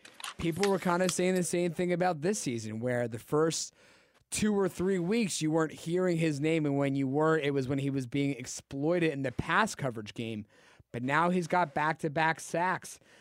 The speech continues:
Now he's getting more and more involved in the run stop. Now I'm starting to think that,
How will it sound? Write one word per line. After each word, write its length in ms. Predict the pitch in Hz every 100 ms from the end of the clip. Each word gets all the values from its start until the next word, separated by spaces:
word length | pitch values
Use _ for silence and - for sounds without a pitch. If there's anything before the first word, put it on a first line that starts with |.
| - 123
Now 260 | 139 160
he's 180 | 160 156
getting 300 | 165 165 147
more 300 | 147 156 160
and 80 | 156
more 240 | 156 165
involved 420 | 147 147 160 156
in 80 | 151
the 80 | 147
run 360 | 143 147 175 185
stop. 520 | - 123 110 101 - _ - - _
Now 380 | 123 143 156 185
I'm 140 | 175 165
starting 280 | 165 170
to 60 | 156
think 340 | 147 202 208
that, 240 | 147 139